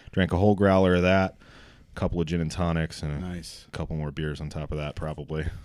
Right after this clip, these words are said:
Speaker 1: I don't really remember the walk home, let's put it that way. <laughs>
Speaker 2: I've had that, those
Speaker 1: Yeah.
Speaker 2: nights. Yeah, uh, I drink, uh,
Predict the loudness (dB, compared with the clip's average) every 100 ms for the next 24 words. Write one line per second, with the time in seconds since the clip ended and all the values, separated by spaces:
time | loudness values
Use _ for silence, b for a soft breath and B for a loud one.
0 | -2 2 4 4 4 4 2 2 0 -2
1 | -4 -6 -4 -4 -4 -4 -4 -4 -2 0
2 | -2 B B B -6 -2 -2 -2 -2 -2
3 | -4 -2 -2 0 0 0 -2 -8 B B
4 | B B B _ 2 6 6 4 2 2
5 | 0 4 4 6 4 4